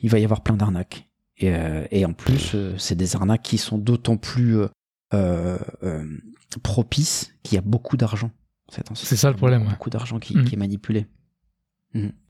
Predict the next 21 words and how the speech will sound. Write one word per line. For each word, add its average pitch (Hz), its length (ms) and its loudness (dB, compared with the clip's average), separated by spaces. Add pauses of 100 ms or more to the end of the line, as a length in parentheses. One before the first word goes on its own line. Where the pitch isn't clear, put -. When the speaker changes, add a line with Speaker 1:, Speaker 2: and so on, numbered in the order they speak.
Speaker 2:
Ouais. 123 120 2 (920)
Speaker 1:
Donc 95 140 -4
faites 107 160 0
attention. - 400 -2 (720)
Speaker 2:
Ça, 143 360 2
je - 120 -6 (200)
peux 123 140 -2
te 127 100 0
dire, 131 200 4
bon, 113 120 -2 (420)
je 113 80 -4
m'intéresse, 127 440 2
hein, 120 320 0
de 120 140 -6
plus 135 180 -2
en 123 80 2
plus - 280 -4
aux 123 60 2
N 123 180 4
F 120 60 -2
T. 156 220 2